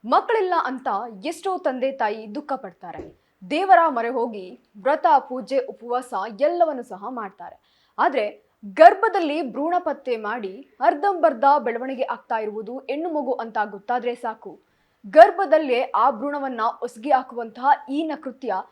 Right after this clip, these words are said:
ನಮ್ಮ ಕರ್ನಾಟಕದ ಮುಖ್ಯಮಂತ್ರಿಗಳ ತವರೂರಲ್ಲಿ, ಅಂದ್ರೆ ನಮ್ಮ ಸಾಂಸ್ಕೃತಿಕ ನಾಡು ಎಂದು ಪ್ರಸಿದ್ಧಿ ಪಡೆದಿರುವಂತಹ ನಮ್ಮ ಮೈಸೂರಿನಲ್ಲಿ ನಡೆದಿರುವುದು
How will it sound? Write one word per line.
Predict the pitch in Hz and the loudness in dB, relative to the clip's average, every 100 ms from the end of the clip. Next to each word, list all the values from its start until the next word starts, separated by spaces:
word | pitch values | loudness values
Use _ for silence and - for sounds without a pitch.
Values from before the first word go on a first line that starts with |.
| _ _ | _ _
ನಮ್ಮ | 294 302 359 | -2 2 2
ಕರ್ನಾಟಕದ | 359 311 370 415 403 330 359 | 4 2 2 0 2 4 4
ಮುಖ್ಯಮಂತ್ರಿಗಳ | 302 311 392 359 311 302 285 294 | 2 -2 -4 -4 -6 0 4 4
ತವರೂರಲ್ಲಿ, | 294 240 247 262 254 240 | 4 0 0 -2 -2 -4
ಅಂದ್ರೆ | - 269 269 262 - _ _ | -6 -4 -4 -4 -8 _ _
ನಮ್ಮ | 294 311 370 | 0 2 4
ಸಾಂಸ್ಕೃತಿಕ | 320 269 330 - 320 349 311 | 4 2 0 -6 0 0 2
ನಾಡು | 269 269 277 | 0 0 -2
ಎಂದು | 262 269 311 | -4 -6 -6
ಪ್ರಸಿದ್ಧಿ | 254 262 269 285 | -6 -8 -10 -8
ಪಡೆದಿರುವಂತಹ | 302 247 220 226 214 - 277 339 | -6 -6 -4 -6 -8 -8 -6 -6
ನಮ್ಮ | 294 277 | 0 -2
ಮೈಸೂರಿನಲ್ಲಿ | 240 214 311 381 359 330 302 285 | 0 -2 -2 -4 -4 -4 -4 -4
ನಡೆದಿರುವುದು | 240 208 226 247 240 | -6 -8 -10 -8 -10